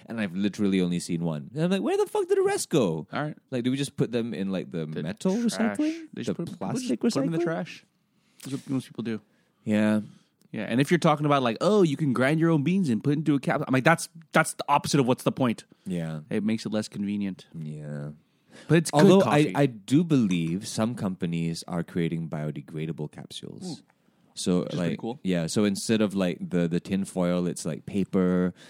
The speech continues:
Speaker 1: and instead of plastic, it's, like, the corn shit.
Speaker 2: Yeah.
Speaker 1: Um, but it lowers, I mean, it, it decreases the shelf life, and some also say that it sometimes affects the taste of the coffee, it
Speaker 2: Yeah.
Speaker 1: oxidizes it and all that
Speaker 2: 'Cause
Speaker 1: stuff.
Speaker 2: honestly, man, we've had capsules that have been there for months,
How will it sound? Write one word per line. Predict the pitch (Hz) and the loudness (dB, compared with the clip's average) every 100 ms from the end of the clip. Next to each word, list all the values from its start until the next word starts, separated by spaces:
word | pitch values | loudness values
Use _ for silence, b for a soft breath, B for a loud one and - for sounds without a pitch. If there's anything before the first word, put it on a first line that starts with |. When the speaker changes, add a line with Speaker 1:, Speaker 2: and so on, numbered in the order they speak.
| B - | B -12
Speaker 1:
and | 92 | -6
instead | 87 87 - 90 | -4 -4 -2 0
of | 87 80 - | -2 -4 -6
plastic, | 92 85 - - 85 - | -6 -6 -6 -4 -4 -4
it's, | 76 - - | -8 -8 -6
like, | 80 71 | -6 -6
the | - - _ | -12 -14 _
corn | - 92 87 90 | -8 -2 -2 -2
shit. | - 95 87 - - | -4 -2 -2 -4 -10
Speaker 2:
Yeah. | 107 101 95 - | -10 -10 -14 -10
Speaker 1:
Um, | 87 85 82 80 80 78 82 _ _ _ b b - | -4 -2 -2 -4 -6 -10 -14 _ _ _ b b -10
but | 104 104 95 - - | -2 0 -2 -6 -4
it | 107 | -2
lowers, | 107 110 110 113 113 104 - | 2 4 6 4 2 -2 -8
I | 101 | -4
mean, | 98 98 | -2 0
it, | 90 | -2
it | - 92 | -4 -4
decreases | 92 - 104 107 104 | -6 -2 -2 -2 -6
the | 90 | -6
shelf | - 82 80 | -4 -2 -2
life, | 85 80 - | -4 -6 -6
and | 80 | -8
some | - 78 | -8 -6
also | 76 73 | -6 -8
say | 78 - 73 | -10 -8 -8
that | 71 | -8
it | - | -10
sometimes | - 76 76 73 | -12 -12 -12 -12
affects | - - - | -14 -14 -16
the | - | -18
taste | - 73 | -14 -14
of | - | -12
the | 80 | -14
coffee, | - 95 - 85 78 | -8 -8 -6 -4 -4
it | 69 | -6
Speaker 2:
Yeah. | 82 | -8
Speaker 1:
oxidizes | 101 92 76 76 - 73 | -8 -8 -8 -10 -12 -12
it | - | -12
and | - | -10
all | 73 | -10
that | 71 - | -12 -4
Speaker 2:
'Cause | 156 | 0
Speaker 1:
stuff. | 147 | 2
Speaker 2:
honestly, | 160 156 175 | 2 2 0
man, | 156 151 | 2 2
we've | 123 139 | 4 4
had | 170 - | 2 0
capsules | 113 110 - 131 | -4 -4 -2 -2
that | 117 104 | -2 -4
have | 95 | -2
been | 104 104 | -2 -2
there | 107 | -2
for | 110 - 90 | -4 -8 -8
months, | 92 104 107 92 - - | -4 -4 -4 -6 -14 -16